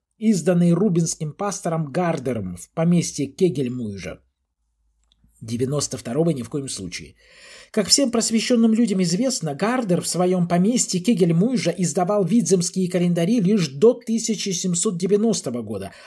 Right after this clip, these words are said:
а с тысяча семьсот девяносто второго по тысяча восемьсот десятый год их в Риге печатал Миллер. Так это совсем другой календарь.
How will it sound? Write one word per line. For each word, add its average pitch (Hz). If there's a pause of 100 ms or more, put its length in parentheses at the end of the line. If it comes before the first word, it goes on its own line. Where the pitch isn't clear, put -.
а 185
с -
тысяча 185
семьсот 190
девяносто 185
второго 170 (180)
по 202
тысяча 190
восемьсот 170
десятый 156
год 123 (180)
их 294
в 175
Риге 180
печатал 240
Миллер. 190 (680)
Так 135
это 156
совсем 180
другой 202
календарь. 156